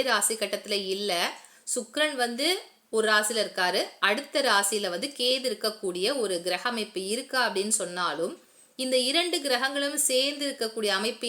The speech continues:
என்பது உண்டு. ஏன்னா கேது வந்து எப்பவுமே பின்னோக்கி தான் நகருவாரு அப்படிங்கிறப்போ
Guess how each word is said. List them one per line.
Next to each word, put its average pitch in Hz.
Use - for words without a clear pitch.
என்பது 175
உண்டு. 147
ஏன்னா 285
கேது 302
வந்து 254
எப்பவுமே 262
பின்னோக்கி 302
தான் 240
நகருவாரு 214
அப்படிங்கிறப்போ 196